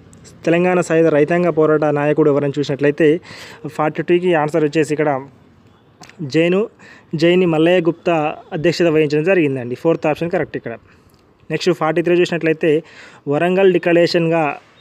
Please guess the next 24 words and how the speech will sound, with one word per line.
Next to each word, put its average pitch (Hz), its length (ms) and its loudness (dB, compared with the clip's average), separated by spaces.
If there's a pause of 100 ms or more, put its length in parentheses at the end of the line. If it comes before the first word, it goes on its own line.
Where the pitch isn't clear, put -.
(280)
పిలువబడుతున్న 160 600 0
ప్రత్యేక 170 440 -2
తెలంగాణ 165 640 -2 (120)
ప్రజల 170 360 0 (140)
ఆకాంక్షలు 160 640 -2
అనే 151 200 0
అంశంపై 151 480 -2
సదస్సు 151 360 -4
నిర్వహించిన 156 460 -2
సంస్థ 151 400 -6
ఏదని 160 340 2
చూసినట్లయితే 143 640 -2 (460)
ఫార్టీ 147 280 0
త్రీకి 170 320 -2
ఆన్సర్ 160 480 0 (340)
థర్డ్ 156 220 -2
వన్గా 156 200 0
చెప్పవచ్చు, 147 480 -2
All 160 280 0
India 165 380 2 (100)
People's 156 520 0
Resistance 165 540 -2
Forum 151 400 -2
అనేది 143 420 0